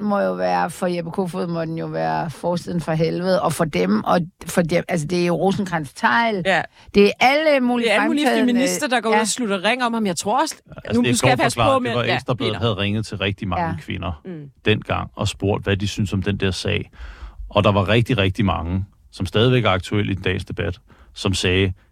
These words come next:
Speaker 3: de synes, det var noget ny puritanisme at angribe Jeppe Kofod for det der. Og den er jo fløjet rundt siden der på de sociale medier, på alle mulige måder. Så man må også bare sige, når de klapper dengang, som de gør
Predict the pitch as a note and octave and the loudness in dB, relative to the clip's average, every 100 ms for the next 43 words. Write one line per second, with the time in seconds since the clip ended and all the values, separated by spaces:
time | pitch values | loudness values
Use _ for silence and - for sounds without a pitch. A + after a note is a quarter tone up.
0 | _ - F#2 G#2+ G#2+ G2+ G2+ G#2 A2+ A2 | _ -6 -2 0 2 2 2 2 0 0
1 | G2+ - F#2 F2+ - F#2+ F#2 G#2 G2 - | 0 0 -2 -2 -2 -2 -2 -2 -2 -2
2 | G2 G2+ G2+ G#2 F#2 E2+ F2 F2+ - F2+ | -2 0 0 -2 -2 -6 -6 -6 -4 -4
3 | G2+ G2 G2 F2 D#2+ - G2+ A2+ G#2+ F#2 | -4 -4 -4 -4 -6 -6 0 2 2 0
4 | - G#2+ G2+ G2 - G#2 F#2 F2+ F#2+ D#2+ | 2 2 2 0 0 0 2 0 -2 -6
5 | - G2 F2+ F2+ F2+ - F2+ - F#2+ F#2 | -6 -6 -6 -6 -6 -6 -4 0 2 4
6 | F#2+ F2 F2 F2+ - - - - A2+ A2+ | 4 2 0 -2 -8 -14 -8 2 4 6
7 | A#2 C#3 D3 - C#3+ C3+ - - - A#2 | 4 4 0 0 0 -2 -8 -20 -2 4
8 | C3 D#3 D3 - G2 C3 D#3 A2+ G#2 F#2+ | 4 4 -4 -2 0 0 0 0 0 0
9 | - A2 G#2 - E2+ F2 | -2 -4 -2 -2 -2 -2